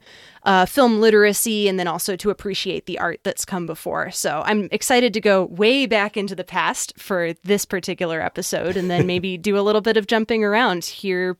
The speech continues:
Speaker 1: about movies that you'd like to talk about, and then maybe learn something new along the way too.
Speaker 2: Yeah, and a-, as an added bonus, it's, it's not just the hostess dishing out the recommendations. In a way, it's like you recommending a movie to me that I get to watch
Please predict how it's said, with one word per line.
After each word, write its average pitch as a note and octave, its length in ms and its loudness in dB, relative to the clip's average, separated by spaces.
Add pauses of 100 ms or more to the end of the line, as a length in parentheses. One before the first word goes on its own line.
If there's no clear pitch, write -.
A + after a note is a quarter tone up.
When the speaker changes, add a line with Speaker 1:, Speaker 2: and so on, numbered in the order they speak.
(140)
Speaker 1:
about F#3+ 280 0
movies G3+ 320 0
that G3+ 100 0
you'd A3+ 160 -2
like A#3+ 160 2
to A#3 80 -6
talk G#3+ 240 -6
about, G#3+ 320 4
and F#3 140 -4
then F3+ 120 -4
maybe F3 280 -6
learn F3 240 -6
something G3 320 -4
new F3+ 140 -4
along F#3+ 260 -4
the F#3 80 -2
way G3 160 -2
too. G3+ 260 -4 (100)
Speaker 2:
Yeah, F#3+ 260 2
and G#3+ 260 6
a-, G#3 320 4
as F#3 120 4
an G3+ 100 0
added F3+ 360 0
bonus, D#3 420 2
it's, - 380 -2
it's D3 260 -2
not D3+ 260 0
just C3+ 440 0
the A2 120 0
hostess - 520 0
dishing D3+ 460 -2
out C3+ 200 -2
the C#3+ 60 -4
recommendations. B2 800 0
In B2 100 -4
a B2+ 60 0
way, C3+ 460 2
it's - 240 -4
like A#2+ 360 0
you C#3+ 400 4
recommending B2 760 -2
a G#2 80 -8
movie A2 320 -4
to G#2 160 -4
me G#2 240 -2
that G2+ 140 -4
I G2+ 140 -2
get F#2+ 240 -10
to G2+ 100 -6
watch F#2+ 440 -6